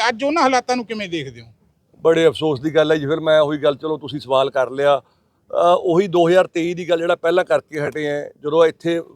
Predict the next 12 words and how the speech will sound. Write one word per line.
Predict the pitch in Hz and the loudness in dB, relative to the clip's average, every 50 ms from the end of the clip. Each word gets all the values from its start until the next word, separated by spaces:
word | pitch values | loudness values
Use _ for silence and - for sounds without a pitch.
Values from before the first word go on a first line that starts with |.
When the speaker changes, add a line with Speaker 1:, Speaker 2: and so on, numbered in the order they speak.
| _ _ _ _ _ _ - | _ _ _ _ _ _ 0
Speaker 2:
ਪੰਜ | 160 165 175 180 | 2 2 2 2
ਪਿੰਡਾਂ | 185 - 185 170 160 156 160 | -2 -4 -4 -2 0 0 0
ਦਾ | 160 160 | 2 0
ਨੁਕਸਾਨ | 156 143 - - 139 139 147 147 | -2 -4 -4 -2 0 0 0 0
ਹੋਇਆ | 139 143 143 143 139 | -2 -2 0 0 0
ਸੀਗਾ, | 120 - 139 - 156 147 147 | -2 -4 -6 -4 -2 -2 -2
ਲੋਕਾਂ | 147 151 143 - 156 151 147 | -2 -4 -6 -2 -2 -2 -2
ਦੇ | 147 143 | -2 -2
ਘਰ, | - 160 143 127 123 | -2 0 0 0 -2
ਛੱਤਾਂ | - 147 135 - - 143 135 | -4 -8 -10 -2 -2 -2 0
ਡਿੱਗ | 127 127 131 | 0 -4 -6
ਪਈਆਂ, | 135 - 156 147 143 139 143 139 127 | -6 -10 -8 -6 -4 -2 -2 -2 -2